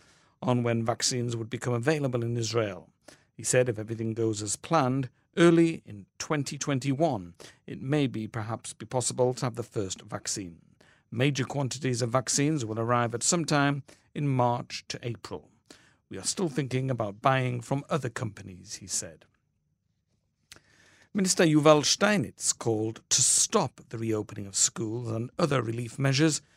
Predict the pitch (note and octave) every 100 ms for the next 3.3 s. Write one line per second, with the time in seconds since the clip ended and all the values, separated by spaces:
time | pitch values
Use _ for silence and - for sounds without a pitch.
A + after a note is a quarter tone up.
0 | _ _ - A3+ D#3+ D#3 C#3+ B2 A#2+ B2
1 | B2+ C#3+ C3+ C3+ B2 C3 D3 D#3+ D#3 -
2 | F3+ D3+ G2+ F#2+ - G#2+ G#2 G2 - A#2
3 | - F#2 E2